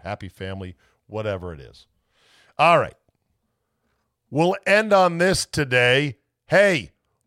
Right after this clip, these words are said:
wanna snort a great tan? Apparently now there is something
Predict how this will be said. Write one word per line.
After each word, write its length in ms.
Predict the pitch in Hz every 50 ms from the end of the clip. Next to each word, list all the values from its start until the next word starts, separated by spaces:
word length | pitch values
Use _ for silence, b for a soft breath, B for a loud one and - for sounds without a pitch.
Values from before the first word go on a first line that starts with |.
| -
wanna 280 | - 123 160 202 214 202
snort 760 | - - - - - 143 165 160 160 175 196 208 208 208 _ _ -
a 120 | - 139 139
great 480 | 113 92 - 123 143 151 156 165 165 _ _ _ _ _ _ -
tan? 640 | - - 127 123 131 143 165 190 220 254 339 262 - _ _ _ _ _ _ _ _ _ _ _ _ _ _ _ _ _ _ _ _ _ _ _ _ _ _ _ _ _ _ _ _ -
Apparently 340 | - 160 180 202 208 196 185
now 240 | 170 165 160 160 160
there 160 | 147 147 139
is 100 | 131 120
something 600 | - - - 175 175 160 - 175 170 170 170 160